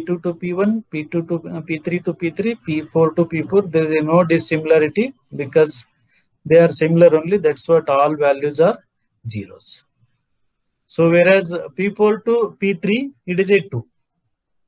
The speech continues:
In the case of the L two,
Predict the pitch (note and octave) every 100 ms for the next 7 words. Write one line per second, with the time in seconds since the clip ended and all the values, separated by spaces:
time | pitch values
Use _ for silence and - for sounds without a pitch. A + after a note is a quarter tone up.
0 | _ _ _ _ _ _ _ _ E3 E3+
1 | E3 F3+ F3+ F#3 E3+ F3+ E3 D#3+ E3 G#3
2 | E3+ A3